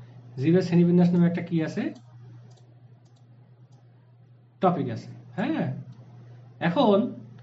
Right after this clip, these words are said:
এই যে পৃথিবীতে যত জীব আছে, এই জীবগুলোতে তো কোষ আছে, কোষ আছে না? এই কোষের উপর ভিত্তি করে যে ওদের কোষগুলো কিরকম, এর উপর ভিত্তি করে জীব জগৎকে দুই ভাগে ভাগ করা হয়েছে। কয় ভাগে? দুই ভাগে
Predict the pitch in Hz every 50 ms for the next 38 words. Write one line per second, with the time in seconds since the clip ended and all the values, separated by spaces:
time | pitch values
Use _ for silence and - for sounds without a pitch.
0 | - - - - - - - - - - - - 165 196 262 311 302 302 285 -
1 | - 214 - - 233 208 226 - 247 254 247 - 208 170 - 139 156 190 214 202
2 | 196 139 - - - - - - - _ - - - - - 139 135 131 147 160
3 | 165 - 170 175 185 185 170 170 - 180 - 175 175 165 - 135 127 131 135 160
4 | 165 196 180 190 226 254 277 214 123 117 - - - - - - 139 135 131 -
5 | - 156 170 170 - 220 220 226 220 196 - 180 175 139 131 131 - 185 165 165
6 | 147 135 135 131 139 135 131 - 156 151 151 160 175 175 175 - 190 196 196 -
7 | 127 120 120 - _ _ - - - - - - - _ - _ _ _ _ -
8 | 156 175 208 226 254 254 285 269 220 175 185 - 175 - 240 208 208 175 147 135
9 | 135 - - - - - - - - - - - - - - - 131 127 185 214
10 | 202 196 214 208 214 208 - 208 185 165 165 190 185 175 175 180 185 - - 135
11 | - - 117 110 107 - - - _ _ _ _ _ _ _ _ _ _ _ _
12 | _ _ - 135 135 131 139 143 156 165 185 220 - - - - - - - -
13 | - - - - - - - - - - - - - - 139 147 165 160 160 160
14 | 160